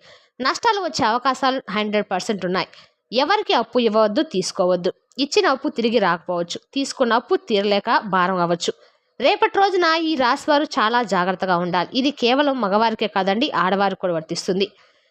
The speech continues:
ఈ రాశి వారి ఆరోగ్యంపై చాలా శ్రద్ధ పెట్టాలి. కుటుంబం మరియు ఆర్థిక సమస్యల వల్ల నిరంతరం ఒత్తిడికి గురవుతూ ఉంటారు. చిన్న విషయాలకే విపరీతమైన ఆందోళన చెందుతారు. రాత్రిళ్ళు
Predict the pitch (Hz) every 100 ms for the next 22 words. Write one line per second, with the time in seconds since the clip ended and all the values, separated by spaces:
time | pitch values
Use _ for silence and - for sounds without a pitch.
0 | _ _ 277 427 427 403 415 381 294 320
1 | 311 262 294 285 208 214 190 185 196 185
2 | 196 180 - - 302 392 359 359 262 247
3 | 254 - 202 208 254 226 214 - 214 233
4 | 240 220 330 330 294 233 214 233 196 202
5 | 185 180 185 175 185 156 - - - _
6 | - 440 480 466 415 403 370 349 330 320
7 | 233 233 285 285 262 262 190 190 202 214
8 | 208 185 185 185 - 190 196 277 - 339
9 | 262